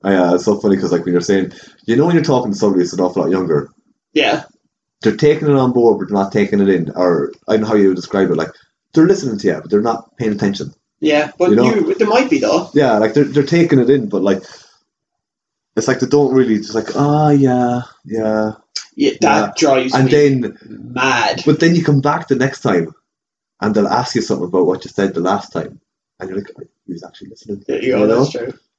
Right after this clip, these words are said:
Speaker 1: Yeah.
Speaker 2: Maybe they're just trying to act cool while you're giving them advice, like, "Oh, yeah.
Speaker 1: Yeah.
Speaker 2: Yeah, yeah, I get you, yeah, yeah."
Speaker 1: But he, it's, it's mad, 'cause he's somebody that actually listens. He always seemed like somebody that didn't.
Speaker 2: That's good,
Speaker 1: You know?
Speaker 2: though.
Speaker 1: Yeah.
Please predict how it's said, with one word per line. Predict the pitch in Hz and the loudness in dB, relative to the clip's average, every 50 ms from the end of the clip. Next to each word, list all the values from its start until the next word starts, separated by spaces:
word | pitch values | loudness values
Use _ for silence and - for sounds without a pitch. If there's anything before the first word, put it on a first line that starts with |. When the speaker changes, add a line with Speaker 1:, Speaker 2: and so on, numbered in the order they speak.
| _ _ - | _ _ -2
Speaker 1:
Yeah. | 202 - 185 170 | 0 0 4 4
Speaker 2:
Maybe | 160 165 175 | 4 4 4
they're | 170 156 | 4 2
just | 156 - 156 160 - | 2 0 -2 -2 0
trying | - 151 143 139 | 0 0 0 0
to | - | 0
act | - 107 - - - | -2 -4 -4 -4 -2
cool | 151 147 147 147 135 | 2 4 6 6 4
while | 131 117 - | 4 2 2
you're | 117 135 131 | 0 0 0
giving | 131 - - - - | -2 -6 -6 -6 -4
them | 131 127 | -2 -2
advice, | - - - 139 131 131 123 - | -4 -4 -2 -2 -2 -2 -2 -6
like, | 123 127 123 | -10 -10 -8
"Oh, | 170 185 202 214 | -6 -4 -2 0
yeah. | 220 214 208 202 202 202 202 196 - _ _ _ _ _ _ _ | 0 2 2 2 2 0 0 -4 -10 _ _ _ _ _ _ _
Speaker 1:
Yeah. | - 196 202 - 92 92 92 | 0 2 2 4 4 2 0
Speaker 2:
Yeah, | - 139 156 175 196 196 196 190 | 0 0 2 2 2 2 2 2
yeah, | 175 175 175 170 165 | 2 4 4 4 4
I | 165 160 | 2 2
get | 156 170 165 160 - | 2 2 0 0 0
you, | 165 160 - | 0 0 0
yeah, | - 156 - - - - - - - - 151 - | 0 0 0 2 2 0 0 -4 -8 -16 -6 -4
yeah." | 151 156 165 - - - _ _ _ _ _ _ _ _ _ _ _ _ | -2 -2 -2 -4 -6 -12 _ _ _ _ _ _ _ _ _ _ _ _
Speaker 1:
But | 151 147 | 2 4
he, | 147 143 139 127 127 | 6 6 6 6 4
it's, | 131 - | 4 2
it's | - 123 - - | -2 -4 -2 -2
mad, | 127 113 104 - - - | 0 0 0 -2 -4 -6
'cause | 92 90 | -6 -6
he's | 101 98 | -6 -4
somebody | - 120 117 110 104 95 | -2 -2 0 2 2 2
that | 95 92 | 2 0
actually | 92 90 - - 90 | -2 -4 -4 -2 -2
listens. | 87 87 - 82 78 76 73 - - - _ _ _ _ _ _ _ _ _ | -2 -2 -2 -8 -12 -12 -14 -16 -20 -20 _ _ _ _ _ _ _ _ _
He | - 92 101 104 107 107 | -2 2 4 4 4 4
always | 107 110 110 110 107 - | 6 6 6 4 4 2
seemed | 113 104 101 | -2 -2 -2
like | 98 90 | -2 -2
somebody | 92 98 98 95 92 92 | -2 -4 0 0 0 0
that | 90 - | 0 -2
didn't. | 98 - - 76 71 - - _ _ _ - | -2 -2 -2 -6 -12 -16 -20 _ _ _ -6
Speaker 2:
That's | 113 113 | -6 -2
good, | - 160 175 180 | 0 0 2 2
Speaker 1:
You | |
know? | 175 139 | 2 0
Speaker 2:
though. | 117 - - - - _ _ _ _ _ - | 0 -2 -4 -10 -16 _ _ _ _ _ -2
Speaker 1:
Yeah. | 95 92 92 90 85 | 0 0 0 0 -2